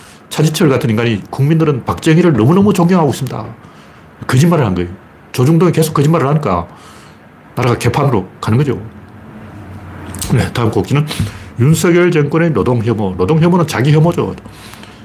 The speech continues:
약자 혐오예요. 모든 그 혐오하는 이유는 자존감을 잃었기 때문에 혐오를 하는 거예요. 자존감이 없다는 건 뭐냐면 자기 엔진이 없어. 그냥 자존감이라는 게 우리가 단순히 심리라고 생각하면 안 돼요.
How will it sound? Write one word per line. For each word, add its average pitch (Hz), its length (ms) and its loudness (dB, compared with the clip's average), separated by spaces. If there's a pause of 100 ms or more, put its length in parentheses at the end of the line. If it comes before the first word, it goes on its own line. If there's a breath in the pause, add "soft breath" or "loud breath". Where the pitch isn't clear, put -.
(160 loud breath)
약자 151 280 0
혐오예요. 156 440 2 (560)
모든 160 420 2
그 95 300 -2 (320 loud breath)
혐오하는 143 540 2
이유는 127 340 -2 (720)
자존감을 180 480 2
잃었기 175 240 -2
때문에 101 240 0
혐오를 123 260 0
하는 87 140 -6
거예요. 92 140 -18 (440 loud breath)
자존감이 156 420 2
없다는 160 240 0
건 147 100 2
뭐냐면 110 340 -2
자기 - 480 -4 (1200 loud breath)
엔진이 180 300 4
없어. 95 220 0
그냥 - 220 -2
자존감이라는 165 760 2
게 113 120 -2
우리가 113 320 -2
단순히 120 280 -2
심리라고 320 420 2
생각하면 214 280 2
안 - 60 -2
돼요. - 360 2